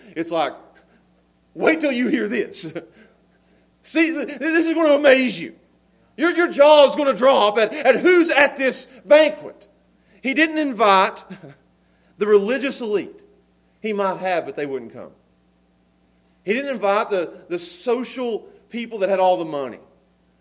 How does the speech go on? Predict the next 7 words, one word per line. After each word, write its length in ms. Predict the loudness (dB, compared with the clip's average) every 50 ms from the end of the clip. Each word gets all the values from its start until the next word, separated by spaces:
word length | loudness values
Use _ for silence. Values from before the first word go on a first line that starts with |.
| _ _ _ _ _ _ _ _ _
Look 200 | -8 -8 -6 -4
who 100 | -4 -4
he 120 | -4 -2
has 300 | -2 -2 -2 -2 -4 -6
there. 200 | -10 -12 -14 -14 -16 _ _ _ _ _ _ _ _ _ _ _ _ -6
And 180 | -6 -4 -2
behold, 720 | -2 -2 -2 -2 0 2 2 2 2 0 -6 -10 -18 _